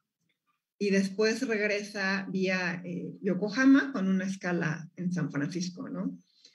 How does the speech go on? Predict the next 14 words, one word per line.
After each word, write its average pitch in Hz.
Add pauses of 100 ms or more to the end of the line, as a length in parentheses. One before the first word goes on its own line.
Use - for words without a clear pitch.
(120)
Entonces, 214
aquí 220 (140)
lo 196
que 185
vale 190
la 196
pena 185
resaltar 208
es, 208
por -
ejemplo, 190
que 175
en 185
el 175